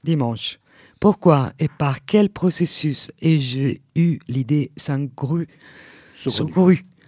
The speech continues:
Speaker 1: de laisser un mot sur le répondeur de Xis ? Le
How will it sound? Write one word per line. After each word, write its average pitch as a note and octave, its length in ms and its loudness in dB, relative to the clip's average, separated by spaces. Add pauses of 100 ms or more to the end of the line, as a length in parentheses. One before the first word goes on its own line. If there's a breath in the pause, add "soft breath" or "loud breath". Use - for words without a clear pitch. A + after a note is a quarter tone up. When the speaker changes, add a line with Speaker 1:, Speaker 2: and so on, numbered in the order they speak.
(260 soft breath)
Speaker 1:
de D3 80 -4
laisser D3 480 -2
un C#3+ 140 -2
mot C#3 320 -4
sur D3 200 -6
le C3+ 120 -4
répondeur C#3+ 760 -4 (460 soft breath)
de D3+ 180 -8 (160)
Xis ? - 560 -10 (960 soft breath)
Le C#3 280 -2